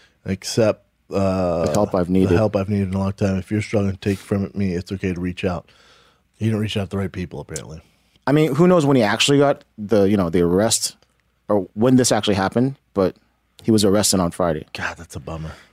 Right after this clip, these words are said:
Speaker 2: So robbery by sudden snatching is classified as third-degree felony in Florida and is punishable by, by up to five years and five thousand dollars.
Speaker 1: Dang.
Speaker 2: Hopefully he's well.
Speaker 1: Tragic.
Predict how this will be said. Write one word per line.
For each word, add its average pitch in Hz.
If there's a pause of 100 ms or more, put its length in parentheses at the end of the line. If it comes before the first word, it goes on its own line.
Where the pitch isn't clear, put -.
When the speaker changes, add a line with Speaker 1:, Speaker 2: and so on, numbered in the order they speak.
(120)
Speaker 2:
So 120
robbery 127
by 127
sudden 127
snatching 117
is 104
classified 110
as 95
third-degree 135
felony 120
in 113
Florida 104
and 101
is 92
punishable 107
by, -
by -
up 92
to -
five 95
years 92
and 85
five 87
thousand 82
dollars. 73 (120)
Speaker 1:
Dang. 92 (1160)
Speaker 2:
Hopefully 131
he's 113
well. 101 (220)
Speaker 1:
Tragic. 85